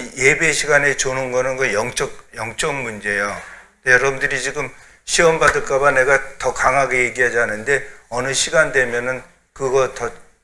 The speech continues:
처-, 처리를 해야 됩니다. 그러니까 오늘 정신 똑바로 차리고 들으시고 이 오늘 예언의 말씀이,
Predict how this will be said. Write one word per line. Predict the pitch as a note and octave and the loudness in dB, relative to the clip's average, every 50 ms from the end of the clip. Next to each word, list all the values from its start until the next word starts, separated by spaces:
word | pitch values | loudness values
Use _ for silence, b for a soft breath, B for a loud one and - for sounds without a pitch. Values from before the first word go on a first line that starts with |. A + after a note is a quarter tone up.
| - | -10
처-, | - - A2+ A#2+ - - - | -8 -6 -6 -6 -6 -8 -10
처리를 | - - - F#3+ F#3 F3+ D#3 D3 C#3+ B2+ - | -8 -4 -4 -4 -4 -4 -4 -4 -4 -4 -2
해야 | D3+ F#3+ F#3+ E3 D3 | -2 0 0 0 0
됩니다. | C3 B2+ A2+ G2+ G2 F#2 G2+ | 0 -4 -6 -8 -8 -10 -8
그러니까 | G2+ G#2+ A2 G#2+ - C3+ B2+ - B B B B B B | -8 -8 -8 -4 -2 -2 -2 -4 B B B B B B
오늘 | - B2+ A#2+ | -12 -10 -8
정신 | - C3+ B2 A#2+ C#3 C#3 - | -6 -6 -6 -6 -8 -10 -10
똑바로 | - C3 - - D3+ C3 | -10 -10 -10 -8 -8 -8
차리고 | B2 - - C3 A#2+ B2 A#2+ B2+ A#2+ A#2 | -6 -4 -2 -2 -2 -2 -4 -6 -8 -8
들으시고 | - C3 B2 C3 B2+ A2 - - G#2+ A2 A#2 B2+ E3 G3+ - b b b b b b b b b b b - | -8 -8 -6 -4 -4 -4 -4 -6 -6 -6 -4 -4 -4 -4 -6 b b b b b b b b b b b -6
이 | C3 D3+ F3+ F3+ F3 E3+ D#3 C3 A2+ - - _ _ _ - | -4 -2 0 0 0 0 -2 -4 -8 -14 -18 _ _ _ -6
오늘 | C3 C#3 D#3+ E3+ E3+ D#3+ C#3+ | -2 2 4 4 4 4 4
예언의 | B2 B2 B2 C3+ D3 D3+ D#3+ E3+ E3 D#3+ D3+ | 4 4 6 6 6 6 4 4 4 4 4
말씀이, | C3+ A#2+ A2 G#2 - - A#2+ G#2+ G#2 G2+ G2+ A2 A#2+ A2 | 4 4 4 2 0 -2 -4 -6 -8 -8 -8 -6 -6 -6